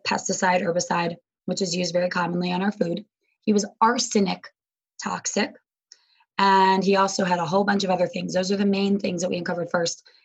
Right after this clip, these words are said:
And it's like peeling back an onion. He's two years old. He didn't do anything in his life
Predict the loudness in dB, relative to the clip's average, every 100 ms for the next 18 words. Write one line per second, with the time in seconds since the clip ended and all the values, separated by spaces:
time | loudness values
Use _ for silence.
0 | _ -4 -2 -4 0 0 0 -2 -2 -4
1 | -4 -6 -12 _ _ _ _ _ _ _
2 | -6 -2 2 4 6 6 4 0 2 4
3 | 6 4 4 4 4 2 2 2 2 2
4 | 2 2 2 2